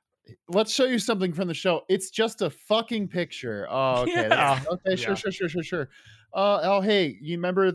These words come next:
Speaker 1: you, you heard about the rumored, uh, multiplayer game? It, yeah, it's gonna be a, so, its own, own standalone game. It's gonna be bigger than we originally intended.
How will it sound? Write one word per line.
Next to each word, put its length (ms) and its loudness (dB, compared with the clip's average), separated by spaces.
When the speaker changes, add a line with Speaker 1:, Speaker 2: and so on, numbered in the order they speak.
Speaker 1:
you, 180 -4
you 260 -2
heard 160 2
about 180 2
the 80 0
rumored, 520 0
uh, 360 2
multiplayer 540 -2
game? 360 -2
It, 240 -4
yeah, 240 4
it's 100 -4
gonna 160 -2
be 100 0
a, 40 0
so, 200 -2
its 140 -6
own, 220 -2
own 160 0
standalone 460 -2
game. 240 0
It's 120 -12
gonna 160 -4
be 80 -4
bigger 360 0
than 120 0
we 120 0
originally 360 -2
intended. 560 -4